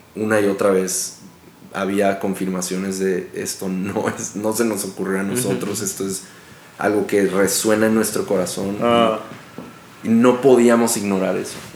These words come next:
Speaker 1: Y con eso en mente, eh, se volvieron, eh,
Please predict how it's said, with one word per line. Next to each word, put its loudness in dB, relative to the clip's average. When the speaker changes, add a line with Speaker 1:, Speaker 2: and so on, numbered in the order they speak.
Speaker 1:
Y -4
con 0
eso 2
en -4
mente, 0
eh, -6
se 0
volvieron, 4
eh, -14